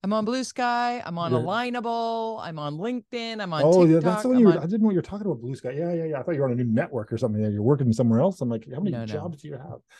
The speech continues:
Speaker 1: No, no. Actually, no.
Speaker 2: Okay.
Speaker 1: I'm just, I'm actu-, I'm keeping my jobs nice and, nice and tight. I'm gonna have a little, I'm gonna have a little Christmas holiday time. Are we gonna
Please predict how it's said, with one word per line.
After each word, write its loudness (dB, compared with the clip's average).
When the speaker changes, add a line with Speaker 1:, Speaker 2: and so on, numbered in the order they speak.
Speaker 1:
No, -2
no. -2
Actually, -10
no. -2
Speaker 2:
Okay. -6
Speaker 1:
I'm -8
just, -14
I'm -8
actu-, -14
I'm -14
keeping -16
my -10
jobs -8
nice -10
and, -10
nice -12
and -14
tight. -14
I'm -14
gonna -10
have -10
a -12
little, -10
I'm -18
gonna -2
have -4
a -4
little -2
Christmas -14
holiday -12
time. -12
Are -6
we -4
gonna -8